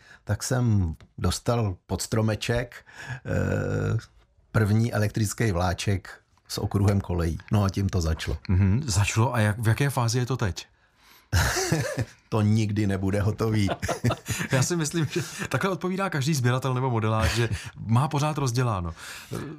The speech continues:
Speaker 1: Má.
Speaker 2: Můžete říct třeba, kolik těch metrů nebo desítek metrů, či možná kilometrů těch modelů máte?
Speaker 1: Nemůžu, protože to nevím, ale v každém případě teď je vlastně modelářský období, sichravý a dlouhý zimní večery, tak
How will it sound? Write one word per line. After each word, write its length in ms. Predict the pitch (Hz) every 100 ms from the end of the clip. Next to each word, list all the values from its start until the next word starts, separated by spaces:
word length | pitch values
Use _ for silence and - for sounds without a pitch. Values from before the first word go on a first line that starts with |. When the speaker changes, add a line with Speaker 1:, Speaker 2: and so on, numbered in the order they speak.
| 147 _ _ - 98
Speaker 1:
Má. 120 | 107
Speaker 2:
Můžete 240 | 113 98
říct 180 | - 156
třeba, 200 | - 151
kolik 220 | 143 143
těch 180 | - 160
metrů 280 | 135 117 135
nebo 380 | 135 131 123 107
desítek 420 | 98 101 127 123 117
metrů, 320 | 113 110 104
či 180 | - 98
možná 360 | 98 95 104
kilometrů 500 | - 107 104 104 110
těch 180 | 104 104
modelů 280 | 104 104 104
máte? 300 | 92 92 104 -
Speaker 1:
Nemůžu, 560 | 101 98 107 110 117 131
protože 400 | 113 101 113 117
to 140 | 131
nevím, 540 | 110 98 98 104 113 107
ale 180 | 101 101
v 40 |
každém 380 | - 107 110 117
případě 720 | - 98 113 104 107 107 104 -
teď 300 | 98 98 -
je 120 | 107
vlastně 420 | 98 104 - 110
modelářský 640 | 110 95 104 101 95 - 104
období, 520 | 85 98 95 101 107
sichravý 720 | - 98 120 110 113 117 127
a 80 | 117
dlouhý 480 | 98 110 113 120 120
zimní 320 | 117 123 123
večery, 540 | 104 104 117 113 117 - - - - - -
tak 260 | 110 98